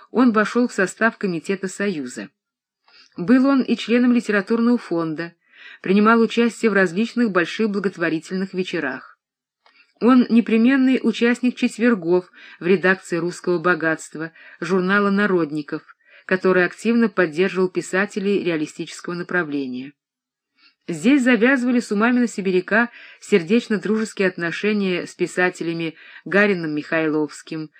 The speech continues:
Елпатьевским, позднее с Буниным, Горьким, Вересаевым. Возобновилось и давнее, с тысяча восемьсот восемьдесят пятого года, знакомство с Короленко. Короленко,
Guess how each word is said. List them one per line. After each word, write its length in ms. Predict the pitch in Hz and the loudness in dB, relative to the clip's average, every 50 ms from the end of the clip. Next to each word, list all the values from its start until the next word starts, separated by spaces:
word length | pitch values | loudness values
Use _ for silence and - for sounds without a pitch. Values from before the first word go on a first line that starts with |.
| - - - | -20 -14 -4
Елпатьевским, 1120 | 165 185 202 202 196 - 180 165 165 160 - - 180 165 - - - - 170 165 170 165 _ _ _ _ _ _ _ - | 0 2 2 2 2 2 2 2 2 0 -2 -8 -8 -8 -10 -12 -14 -12 -12 -12 -12 -14 _ _ _ _ _ _ _ -2
позднее 480 | 190 190 180 180 190 208 226 220 202 | 0 0 2 2 2 2 2 2 2
с 80 | 165 151 | 0 -2
Буниным, 580 | 147 147 180 202 202 185 185 175 175 175 170 160 | -6 -4 -2 -2 0 0 -2 -4 -6 -8 -10 -12
Горьким, 640 | 147 - 175 190 185 180 175 - - 180 175 170 _ _ _ _ | -6 0 2 4 4 2 0 -4 -10 -12 -12 -12 _ _ _ _
Вересаевым. 920 | 160 175 208 220 196 - - 151 139 139 139 131 135 131 139 139 143 151 - _ _ _ _ _ _ _ _ _ _ _ _ _ _ _ _ _ _ _ _ _ _ - | -4 -2 0 0 -2 -4 -6 -6 -6 -6 -6 -6 -8 -10 -10 -12 -12 -14 -16 _ _ _ _ _ _ _ _ _ _ _ _ _ _ _ _ _ _ _ _ _ _ -8
Возобновилось 720 | 175 175 165 185 156 165 180 180 180 196 185 180 180 - | -4 -2 -2 -2 -2 -2 0 2 2 2 2 2 0 -2
и 60 | 175 160 | -4 -4
давнее, 500 | 156 170 185 214 226 214 202 170 156 143 | -2 0 2 2 2 2 0 -2 -4 -4
с 80 | - | -6
тысяча 280 | - 175 175 - - 165 | -6 -6 -6 -6 -6 -10
восемьсот 460 | 151 - 175 156 - - 175 160 - | -10 -10 -10 -10 -6 -6 -6 -6 -6
восемьдесят 380 | 165 165 151 - 160 147 - - | -6 -8 -6 -6 -10 -12 -10 -6
пятого 360 | - 170 160 - 156 147 147 | -6 -6 -6 -4 -6 -8 -4
года, 380 | 151 165 208 226 180 165 147 - - - - - - - | -2 0 0 0 0 -2 -6 -8 -12 -20 -20 -20 -18 -14
знакомство 600 | 156 151 170 170 165 - 190 190 180 - 185 175 | -8 -6 -4 -4 -4 -2 -4 -4 -4 -4 -6 -8
с 80 | - | -6
Короленко. 720 | - - 190 202 214 214 196 165 139 131 131 - 123 107 - _ _ _ _ _ _ _ _ _ _ _ _ - | -2 0 0 2 2 2 2 0 0 -2 -6 -10 -12 -12 -14 _ _ _ _ _ _ _ _ _ _ _ _ -4
Короленко, 720 | - 180 185 175 170 185 226 262 254 240 - 151 135 127 | 0 2 2 2 4 4 4 4 4 2 0 -2 -6 -8